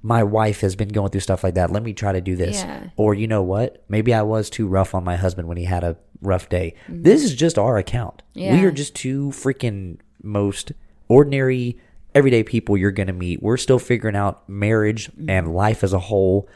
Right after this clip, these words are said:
Speaker 1: This is just some, this is just some lovely, uh, icing on the top to make things a little bit more hectic in our lives. And we're
Speaker 2: A little
Speaker 1: trying
Speaker 2: bit more beachy.
Speaker 1: Yeah, right. So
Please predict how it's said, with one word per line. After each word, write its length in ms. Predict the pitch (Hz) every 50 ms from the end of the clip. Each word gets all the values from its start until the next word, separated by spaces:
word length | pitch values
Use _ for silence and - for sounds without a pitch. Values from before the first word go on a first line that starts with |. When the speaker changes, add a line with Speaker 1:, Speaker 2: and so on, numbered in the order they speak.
| - - - - - -
Speaker 1:
This 220 | - 98 104 - -
is 120 | 113 92 90
just 140 | 95 90 -
some, 240 | - 92 92 92 90 - - - _ _ - _ _ -
this 180 | - 135 - 143
is 140 | 127 113
just 160 | 113 110 - -
some 200 | - 104 95 92
lovely, 480 | 95 95 98 92 101 104 104 101 95 90
uh, 180 | 87 85 85 - - - _ _ - -
icing 340 | 127 143 143 - 135 127
on 100 | 113 113
the 80 | 104 107
top 300 | - - 113 107 107 -
to 80 | - 98
make 160 | 95 95 -
things 160 | - 98 98
a 40 | 92
little 200 | 90 92 95 95
bit 240 | 87 95 92 - -
more 300 | - 98 92 92 95 92
hectic 400 | 95 101 95 - - 98 92 -
in 100 | 95 87
our 160 | 90 90 87
lives. 260 | 90 90 92 95 92 104
And 80 | 95
we're 80 | 87 98
Speaker 2:
A 20 |
little 60 | 90 -
Speaker 1:
trying 180 | 107 101 101 101
Speaker 2:
bit 100 | - -
more 180 | - - - -
beachy. 400 | - 339 339 339 - - - -
Speaker 1:
Yeah, 340 | - 208 208 190 185 - -
right. 280 | - - 90 - -
So 460 | - - - 123 117 113 113 107 -